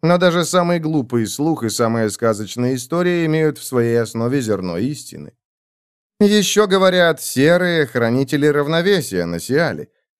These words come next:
Они покидают остров только когда миру грозит нешуточная опасность, способная поколебать весы равновесия в ту или иную сторону.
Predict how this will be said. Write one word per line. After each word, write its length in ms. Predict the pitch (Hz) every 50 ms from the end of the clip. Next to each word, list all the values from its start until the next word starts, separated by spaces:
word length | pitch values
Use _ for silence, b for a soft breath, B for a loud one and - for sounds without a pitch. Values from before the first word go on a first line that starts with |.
| _ -
Они 220 | 208 208 214 214
покидают 540 | 185 196 170 180 160 180 175 165 165 147 151
остров 420 | 165 165 160 156 - 156 156 143 -
только 280 | - 156 139 123 131 117
когда 300 | 127 131 123 120 127 123
миру 300 | 127 135 139 135 135 117
грозит 500 | 107 107 113 107 95 101 110 92 - 101
нешуточная 760 | 104 98 92 - 104 90 - 95 - - 104 101 101 104 104
опасность, 680 | 98 - - 170 165 156 - 113 95 87 82 - -
способная 680 | - - - - 95 90 - 104 95 90 101 101 101 92
поколебать 560 | - 98 - - 95 92 90 90 95 90 95
весы 320 | 90 92 90 - - 101
равновесия 760 | 90 90 85 90 90 85 87 87 87 - - - 139 143 147
в 80 | 143 -
ту 180 | - 95 92
или 180 | 90 87 90 90
иную 320 | 90 92 92 95 101 104
сторону. 540 | 104 - - 175 160 139 92 73 69 -